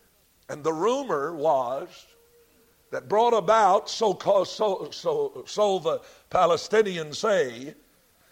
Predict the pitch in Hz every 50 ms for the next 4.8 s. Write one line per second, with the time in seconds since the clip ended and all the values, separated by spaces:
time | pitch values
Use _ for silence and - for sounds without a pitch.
0 | _ _ _ 151 175 185 226 254 285 311 302 208 - 277 254 262 254 247 - -
1 | 233 247 240 220 202 175 - 233 269 269 254 233 214 202 190 214 247 262 - -
2 | - - - - - - - 208 214 190 160 135 135 147 220 262 262 247 220 175
3 | - 139 131 190 240 233 180 - - - 143 127 - 131 123 - 113 120 110 104
4 | 120 143 165 151 131 120 113 117 117 110 131 - - - -